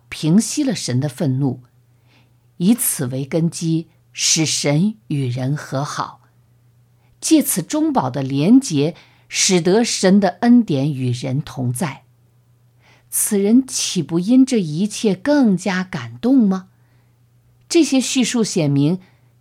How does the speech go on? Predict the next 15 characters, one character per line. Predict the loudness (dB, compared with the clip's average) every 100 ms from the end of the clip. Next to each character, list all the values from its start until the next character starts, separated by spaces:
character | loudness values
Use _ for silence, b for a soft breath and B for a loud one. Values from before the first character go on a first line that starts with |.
| _
基 | 0 4 6
督 | 6 2
拯 | 2 2 2
救 | 2 2
我 | 2 2
们 | 2 0
脱 | 0 0 2
离 | 2 0
何 | -2 -4 2 2
等 | 2 0 -2
巨 | -4 -4
大 | -6 -10
的 | -16 -12
灾 | -10 -6 -6
难。 | -8